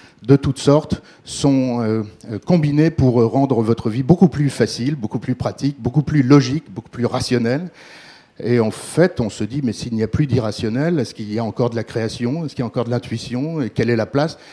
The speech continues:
Alors la frontière bouge, on n'est pas contre. Ça, c'est, il ne s'agit pas de critiquer la technique, tout simplement de, de se positionner et de comprendre,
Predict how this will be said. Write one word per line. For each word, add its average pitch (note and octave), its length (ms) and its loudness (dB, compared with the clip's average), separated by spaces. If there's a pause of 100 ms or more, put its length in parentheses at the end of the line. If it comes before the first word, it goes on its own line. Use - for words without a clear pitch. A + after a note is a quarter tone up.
(300)
Alors G2+ 200 -4
la A#2 160 2
frontière B2+ 400 0
bouge, D#3 300 -2
on C#3 80 2
n'est C#3+ 100 8
pas C3 160 4
contre. - 440 -2 (220)
Ça, A#2+ 180 -2
c'est, G#2+ 200 -4
il G#2+ 60 -4
ne G2+ 40 -8
s'agit A#2+ 300 -4
pas C#3 140 4
de - 80 -4
critiquer - 420 0
la C3+ 100 4
technique, C#3+ 440 -2 (240)
tout A#2+ 80 -4
simplement B2 340 2
de, A#2 140 4
de A2+ 160 -2
se A#2 140 -2
positionner C#3 580 2
et D3 40 0
de - 60 -8
comprendre, B2+ 500 -4